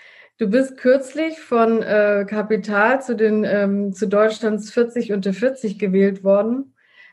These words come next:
Äh, du bist, ähm, aber auch mehrfach anderweitig, ähm, mit Preisen und Awards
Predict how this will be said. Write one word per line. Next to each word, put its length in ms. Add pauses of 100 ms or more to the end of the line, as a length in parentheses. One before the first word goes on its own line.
(120)
Äh, 240
du 140
bist, 360
ähm, 420
aber 300
auch 360
mehrfach 560
anderweitig, 800
ähm, 360
mit 240
Preisen 460
und 160
Awards 400